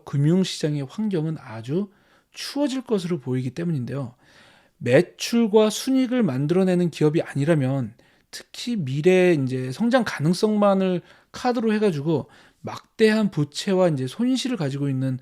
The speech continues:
성장주, 그런, 어, 단순한 성장주라면 더욱 힘들어질 수 있는 환경이 만들어질 수 있다는 의미죠.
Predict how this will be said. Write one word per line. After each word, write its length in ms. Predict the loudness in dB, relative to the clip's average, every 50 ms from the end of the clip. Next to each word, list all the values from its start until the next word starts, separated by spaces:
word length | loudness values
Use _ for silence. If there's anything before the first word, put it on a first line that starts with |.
| -10 _
성장주, 640 | _ -8 -4 -2 0 0 0 0 -2 -4 -8 -10 -12 -18 _ _ _ _ _ _ _ _ _
그런, 640 | 2 4 4 6 6 4 4 4 2 2 0 -2 -8 _ _ _ _ _ _ _ _ -12
어, 280 | -10 -10 -10 -10 -12 -14 -14 -14
단순한 580 | -6 0 4 4 6 6 6 6 6 4 4
성장주라면 1300 | 4 2 2 2 2 0 0 0 0 0 0 0 2 2 2 4 4 4 4 4 4 2 2 0 0 -4
더욱 300 | -6 -4 -2 -2 -2 -2
힘들어질 480 | -4 -4 -2 -2 0 0 0 0 0 -4
수 140 | -4 -2 -2
있는 160 | -2 -2 -2
환경이 360 | -2 -2 -2 -2 -2 -2 -2
만들어질 500 | -4 -6 -8 -8 -2 -2 0 0 -2 -4
수 200 | -8 -10 -12 -14 -14
있다는 400 | -16 -14 -4 0 2 2 4 2
의미죠. 420 | 2 0 -2 -4 -6 -6 -6 -6